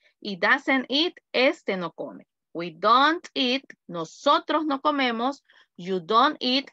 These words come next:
Ustedes no comen. They don't eat. Ellos no comen. ¿Por qué cree usted que si esto está en tercera persona, ya el verbo no lleva ese? ¿Por qué cree usted que pasa eso?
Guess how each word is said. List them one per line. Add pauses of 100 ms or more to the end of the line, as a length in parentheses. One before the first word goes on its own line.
Ustedes
no
comen.
They
don't
eat. (680)
Ellos
no
comen. (880)
¿Por
qué
cree
usted (480)
que
si
esto
está
en
tercera
persona,
ya
el
verbo
no
lleva
ese?
¿Por
qué
cree
usted
que
pasa
eso?